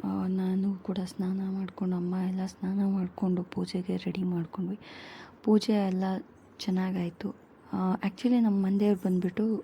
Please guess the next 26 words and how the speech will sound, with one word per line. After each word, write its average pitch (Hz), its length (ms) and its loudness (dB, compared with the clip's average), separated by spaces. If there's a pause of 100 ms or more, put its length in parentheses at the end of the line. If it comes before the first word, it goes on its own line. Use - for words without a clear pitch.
ಆ, 190 40 -2
ನಂಜನಗೂಡು 185 840 2
ನಂಜುಂಡೇಶ್ವರ. 175 760 -2
So, 190 300 -8 (680)
ಆ, 190 140 4
ಈಶ್ವರ 208 440 4
ಆಗಿದ್ರಿಂದ 180 580 0 (500)
ಸ್ವಲ್ಪ 233 240 -2
ಸಿಂಪಲ್ಲಾಗೆ, 202 680 2
ಆ, 185 680 -4 (880)
ಹಬ್ಬ 185 180 0
ಮಾಡ್ತೀವಿ. 185 460 -2 (600)
And 190 180 2
ಅಪ್-, - 340 -6
ಆ, 190 320 2
ದೇವಸ್ಥಾನಕ್ಕೆ 202 520 0
ಹೋಗೋಣ 180 180 0
ಅಂತ 170 260 -4
ಎಲ್ಲ 180 240 -4 (300)
ಅಂದ್ಕೊಂಡ್ವಿ. 185 560 -2 (460)
ಮನೆ 190 160 4
ಎದುರುಗಡೆ 180 340 2
ಇರೋ 175 140 0
ಮಕ್ಕಳು 175 460 -2
ನಾವೆಲ್ಲ 175 400 -2
ಹೋಗಿದ್ವಿ. 170 680 -6